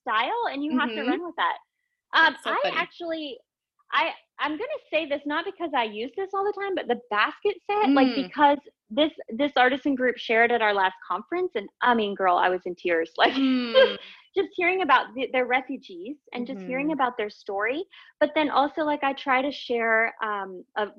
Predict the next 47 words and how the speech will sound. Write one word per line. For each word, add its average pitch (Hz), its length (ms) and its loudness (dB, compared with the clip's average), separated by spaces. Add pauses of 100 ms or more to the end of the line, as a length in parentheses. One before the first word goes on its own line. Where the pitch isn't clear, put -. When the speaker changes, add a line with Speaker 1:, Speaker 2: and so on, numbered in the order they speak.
(100)
Speaker 1:
there's 247 180 0
a 220 60 0
video 277 340 0
of 226 160 0
them 202 280 -6
making 202 380 -4
the 302 100 2
basket 302 480 -2
set, 320 220 -2 (200)
Speaker 2:
Mm-hmm. 226 300 -8
Speaker 1:
and 269 160 6
they 277 120 2
are, 302 120 -2 (580)
they're 285 180 -6 (240)
singing 277 500 -2 (160)
the 294 120 6
most 269 220 6
Speaker 2:
Mm. 220 160 -8
Speaker 1:
beautiful 339 640 2
song. 262 420 6
And 247 140 6
it's 302 140 0
just, 330 180 -4
like, 302 180 2
knowing 262 680 0 (300)
their 240 140 2
story 240 680 -2
and 233 200 -6
knowing 254 480 0 (100)
what 208 200 0 (100)
wrongs 202 440 0
have 285 120 -6
been 220 200 -8
done 180 220 -4
to 262 100 -8
them 269 360 -4
and 202 140 -10
what 214 160 2
Speaker 2:
Mm. 190 60 -14
Speaker 1:
they're 254 260 4
going 226 300 -4
through 269 420 0 (400)
and 233 220 4
what, 240 280 4
you 247 120 -4
know, 233 100 2
and 226 220 -2